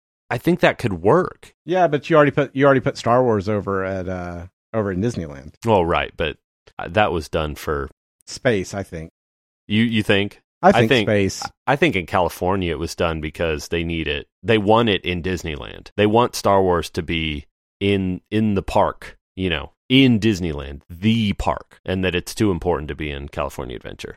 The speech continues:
Speaker 2: Eh, I, like I said, I, I, I see what you're saying, but I think, I think s-, I think space dictates a lot of,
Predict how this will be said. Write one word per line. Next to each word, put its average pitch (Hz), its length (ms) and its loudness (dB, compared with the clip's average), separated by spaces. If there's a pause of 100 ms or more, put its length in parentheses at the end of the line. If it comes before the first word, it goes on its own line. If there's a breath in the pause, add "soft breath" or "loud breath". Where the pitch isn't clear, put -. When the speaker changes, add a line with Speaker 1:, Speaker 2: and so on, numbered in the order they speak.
Speaker 2:
Eh, 156 60 -4
I, 151 520 6
like 135 140 6
I 175 60 -8
said, 107 280 2 (200)
I, 147 160 6
I, 156 460 8
I 147 40 8
see 170 160 6
what 156 100 6
you're 139 100 0
saying, 135 360 6
but 117 320 4
I 131 220 8
think, - 560 2
I 135 120 8
think 156 200 6
s-, - 180 -8 (140)
I 196 100 8
think 277 160 4
space - 420 4
dictates 123 440 4
a 101 80 0
lot 104 340 2
of, 101 180 -2